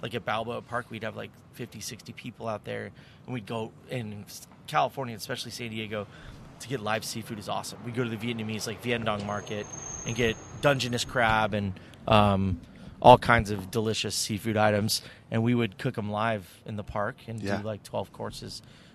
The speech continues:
Speaker 1: with a bunch of sour beer and
Speaker 2: Nice.
Speaker 1: Yeah, it was, it
Speaker 2: Create an
Speaker 1: was
Speaker 2: experience for
Speaker 1: so much
Speaker 2: people.
Speaker 1: fun. Yeah.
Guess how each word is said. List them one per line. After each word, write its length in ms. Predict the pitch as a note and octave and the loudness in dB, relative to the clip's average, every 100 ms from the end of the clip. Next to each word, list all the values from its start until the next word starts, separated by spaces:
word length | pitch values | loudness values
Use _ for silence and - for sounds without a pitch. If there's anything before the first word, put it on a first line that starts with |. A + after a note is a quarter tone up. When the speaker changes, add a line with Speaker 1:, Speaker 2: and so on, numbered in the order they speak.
| - | -12
Speaker 1:
with 100 | A2 | -8
a 40 | |
bunch 220 | A2+ G#2+ - | -4 -4 -4
of 60 | |
sour 280 | - G#2 G#2+ | -4 -4 -4
beer 360 | G2+ G#2+ A2 A2 | -6 -6 -6 -6
and 220 | G#2+ G#2 - F#2 | -8 -10 -12 -12
Speaker 2:
Nice. 500 | F2 F2+ F#2 F#2 C#3 | -12 -12 -12 -8 4
Speaker 1:
Yeah, 260 | D3 C3+ | 8 8
it 40 | A#2+ | 6
was, 180 | G#2+ | 0
it 60 | A2+ | 2
Speaker 2:
Create 140 | D#3 D3+ | 4 4
an 40 | |
Speaker 1:
was 60 | A2+ | -2
Speaker 2:
experience 480 | - A#2+ A2 F#2 - | -2 0 0 0 -2
for 60 | - | 0
Speaker 1:
so 120 | B2+ | 0
much 180 | A#2+ G#2 | 0 -2
Speaker 2:
people. 100 | E2+ | -2
Speaker 1:
fun. 220 | A2+ G#2 | -2 -2
Yeah. 260 | A#2 A#2+ | -2 -2